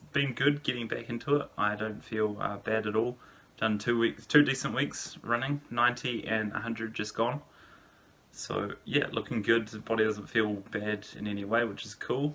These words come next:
So didn't really jump the gun too quick, I don't think, which is exciting. This week, the week I'm filming, is gonna be a reduced volume week.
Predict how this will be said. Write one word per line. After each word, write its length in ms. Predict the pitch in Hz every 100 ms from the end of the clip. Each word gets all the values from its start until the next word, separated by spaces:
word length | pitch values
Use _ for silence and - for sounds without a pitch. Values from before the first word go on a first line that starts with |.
| -
So 520 | - - 107 104 104 104 - - - - - - - - -
didn't 200 | - 147
really 280 | 107 120 117
jump 300 | 107 123 -
the 80 | 120
gun 200 | 120 120
too 160 | 120 131
quick, 280 | - - -
I 60 |
don't 180 | 110 113
think, 220 | 139 147 - - - - - - - - -
which 180 | 110 -
is 140 | 107
exciting. 460 | - - 113 113 113 -
This 200 | 120 -
week, 280 | 117 101 - _ _
the 160 | - 101 -
week 220 | 107 104 104
I'm 100 | 104
filming, 380 | 104 104 101 98
is 80 |
gonna 180 | - 104
be 200 | 98 101
a 140 | 101 95
reduced 420 | - 104 107 -
volume 320 | 110 107 101
week. 280 | 110 -